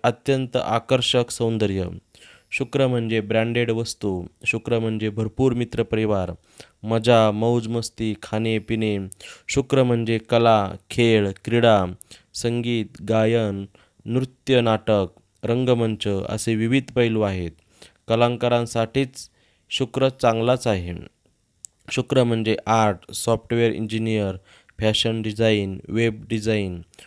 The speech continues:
ड्रॉइंग, वाहन डिझाईन, ब्युटी पार्लर, इंटेरियर डेकोरेशन, फाईन आर्ट. शुक्र म्हणजे भौतिक सुखाचा कारक. या शतकात राहूनंतर शुक्राला जास्त महत्त्व आले आहे. आजचे युग, सध्याचे ट्रेंड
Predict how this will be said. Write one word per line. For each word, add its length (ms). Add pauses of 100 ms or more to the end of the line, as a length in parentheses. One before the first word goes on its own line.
(180)
ड्रॉइंग, 600 (120)
वाहन 460
डिझाईन, 540
ब्युटी 320
पार्लर, 580 (440)
इंटेरियर 540
डेकोरेशन, 840 (140)
फाईन 320
आर्ट. 320 (520)
शुक्र 360
म्हणजे 340
भौतिक 440
सुखाचा 480
कारक. 380 (520)
या 320
शतकात 520 (160)
राहूनंतर 680
शुक्राला 460
जास्त 400
महत्त्व 380
आले 240
आहे. 260 (540)
आजचे 360
युग, 320
सध्याचे 640
ट्रेंड 500